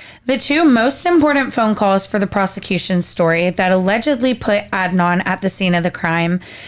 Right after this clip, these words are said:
at seven oh nine P M and seven sixteen P M were incorrect because they were incoming calls, which meant that their location was not associated with Leakin Park.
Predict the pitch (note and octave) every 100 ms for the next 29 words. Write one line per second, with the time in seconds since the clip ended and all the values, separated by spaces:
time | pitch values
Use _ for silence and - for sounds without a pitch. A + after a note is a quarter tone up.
0 | - - G#3 - - B3 A#3+ A#3+ A3 G3
1 | F3+ F3+ F3+ F#3 F3 F3 F#3+ - G#3 A3
2 | G#3 F#3+ F#3 F#3 G3 - - F#3 F3 -
3 | F3+ E3+ F3+ F#3 G3+ - F#3+ G3+ - G#3+
4 | D#4+ A3+ A3 - - A3 G#3 G3+ G#3+ G#3+
5 | - - A3 A3 G#3+ F#3 F3+ - G3+ F3
6 | - - - - - - - - - -
7 | C4+ - D4 B3 A#3+ B3 A3+ A3+ A#3+ C#4
8 | D4 D4+ A#3+ - A3 F#3+ F#3+ G3+ A3 B3
9 | C4 A3 - G#3 F3+ F3+ E3+ E3+ F3+ F#3
10 | F3 F#3 F3 F3 E3 - E3 - -